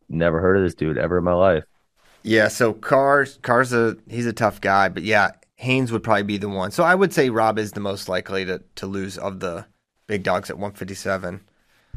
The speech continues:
Speaker 2: um, albeit a favorite for sure.
Speaker 1: Yeah. Definitely.
Speaker 2: Okay. But yeah, for Seabrecht, it's like, is he's, I think Kyle Kleeman wrote an article about it, but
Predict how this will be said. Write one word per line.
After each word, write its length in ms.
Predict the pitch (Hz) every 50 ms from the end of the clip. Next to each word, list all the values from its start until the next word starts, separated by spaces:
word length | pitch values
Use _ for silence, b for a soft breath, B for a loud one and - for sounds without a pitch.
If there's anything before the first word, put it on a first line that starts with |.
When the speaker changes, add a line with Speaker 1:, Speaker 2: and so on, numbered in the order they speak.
| b b b
Speaker 2:
um, 320 | - - 92 85 82 - - -
albeit 380 | - - 101 98 113 104 95 98
a 60 | 98
favorite 520 | - - 101 101 92 95 87 - - _ _ b b b b b b
for 120 | - 101
sure. 420 | 92 - - 107 98 92 90 95 95 _ _ _ _ _ _ _ _ _ _ _ _ _ _ _ _ _ _ _ _
Speaker 1:
Yeah. 220 | - 76 71 65 - - - - - - _ _ _ _ _ _ _ _ _ _ _ _ - - _ _ _ _ _ _ _ _ _ _ _ _ _ _ _ _ -
Definitely. 340 | - 80 - - 78 73 76
Speaker 2:
Okay. 100 | - - - _ _ _ - - b b b b b
But 80 | - 127
yeah, 120 | 143 156 147
for 140 | - 135 117
Seabrecht, 520 | - - - 185 233 254 160 110 - -
it's 140 | 113 - -
like, 300 | 113 104 98 - - - - - - _ _ _ _ _
is 140 | 110 104 -
he's, 400 | - 160 170 175 160 143 123 -
I 100 | - -
think 220 | - - 170 131 -
Kyle 300 | - 127 123 117 107 104
Kleeman 340 | - - 113 110 107 101 98
wrote 160 | 101 98 90
an 60 | 78
article 340 | 90 113 120 120 117 - 98
about 240 | 90 92 92 90 87
it, 100 | 87 -
but 240 | 95 85 - -